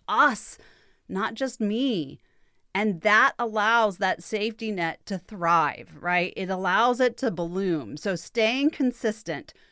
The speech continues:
showing up, it is the habit that allows us to accelerate in our relationship growth. It keeps us feeling like we are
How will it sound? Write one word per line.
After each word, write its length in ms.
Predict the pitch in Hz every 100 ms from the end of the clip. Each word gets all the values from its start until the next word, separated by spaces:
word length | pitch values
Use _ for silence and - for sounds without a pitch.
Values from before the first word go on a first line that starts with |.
| _
showing 680 | - - 254 226 240 247 254 - 190
up, 320 | 165 - - _ _ _ -
it 180 | 226 - -
is 340 | 240 247 226
the 160 | 269 247
habit 720 | - 208 185 196 233 254 -
that 200 | 185 - _ -
allows 680 | 170 165 185 180 202 214 208 -
us 340 | 175 170 - - _ _ _
to 180 | - 214
accelerate 840 | 196 - 226 202 214 190 165 160 -
in 220 | 196 185 190
our 160 | 185 185
relationship 960 | 185 185 175 165 - 165 - 160 -
growth. 460 | - 156 127 139 - _
It 200 | 202 202
keeps 420 | - - 254 240 - -
us 240 | 214 - - -
feeling 600 | 254 254 262 214 175 170
like 400 | 165 175 170 - _
we 180 | 190 196
are 100 | 208